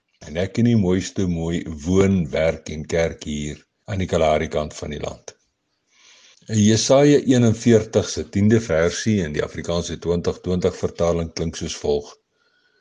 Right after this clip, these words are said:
"Moenie bang wees nie, want ek is by jou.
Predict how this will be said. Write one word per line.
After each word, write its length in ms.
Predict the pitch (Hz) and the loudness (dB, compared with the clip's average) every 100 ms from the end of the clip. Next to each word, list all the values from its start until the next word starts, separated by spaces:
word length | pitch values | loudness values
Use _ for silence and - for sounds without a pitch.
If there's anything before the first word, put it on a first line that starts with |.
| _ _ _ _ _ _ - | _ _ _ _ _ _ -2
"Moenie 320 | 107 120 147 | 4 6 6
bang 280 | 98 92 90 | 4 4 2
wees 300 | 85 78 - | 0 -2 -6
nie, 160 | 78 - _ _ _ _ _ _ - | -10 -14 _ _ _ _ _ _ -10
want 180 | 87 80 | -4 0
ek 180 | 87 | 0
is 100 | 101 | -2
by 180 | 71 82 | -2 0
jou. 300 | 87 80 73 | 2 0 -2